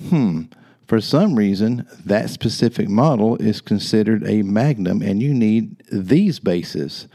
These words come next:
not the ones that we sent you. Let me send them to you."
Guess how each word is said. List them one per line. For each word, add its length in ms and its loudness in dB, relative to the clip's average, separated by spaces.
not 320 0
the 80 0
ones 380 -2
that 160 -2
we 100 0
sent 360 0
you. 160 -10
Let 200 2
me 120 4
send 280 2
them 140 2
to 100 0
you." 220 -4